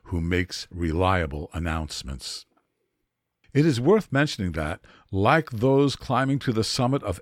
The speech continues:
Everest, there are believers who, at different points in their lives, have believed and received the outcome of these promises. I refuse to allow the Messiah's words to be disregarded in my own life. I will continue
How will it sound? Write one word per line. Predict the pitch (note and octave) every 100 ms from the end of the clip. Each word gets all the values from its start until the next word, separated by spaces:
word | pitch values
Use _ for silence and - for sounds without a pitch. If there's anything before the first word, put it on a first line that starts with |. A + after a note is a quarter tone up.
| -
Everest, | G#2+ A#2 F#2+ F2 - - - - - -
there | F2+ B2 C3 C#3
are | A#2 A2+
believers | A#2 B2 F3+ E3 C3+ -
who, | E3 C#3
at | A#2+ G#2 -
different | F3+ - A3 -
points | G3+ G3 -
in | F3+
their | E3+ E3
lives, | F#3+ G3 D#3 C3+ - - - -
have | B2 A#2
believed | G2+ G2+ G2+ D3 F3+ F#3+ E3+ -
and | A2+
received | F#2+ F#2+ - E3 D3 G2+
the | G#2+ -
outcome | C3 C#3 - G#2+
of | G2 F#2
these | G#2 A2 -
promises. | - B2+ C3 A2 - C2 - - _ _ _ _ -
I | D#3
refuse | D#3+ - - D3 D#3+ D3 -
to | B2
allow | G#2 G2+ G2+ F#2+
the | F2+
Messiah's | F2 F2 - G#2 F#2+ F2+ F2+
words | F#2+ F2+ -
to | F2
be | E2
disregarded | F#2 - F#2 E2+ F#2 F2+ E2+ E2
in | E2
my | E2 E2
own | E2 E2+
life. | E2+ D#2 C2+ - - - -
I | G2+
will | G#2+ A2
continue | - A2 - F#3+ D3+ F#2+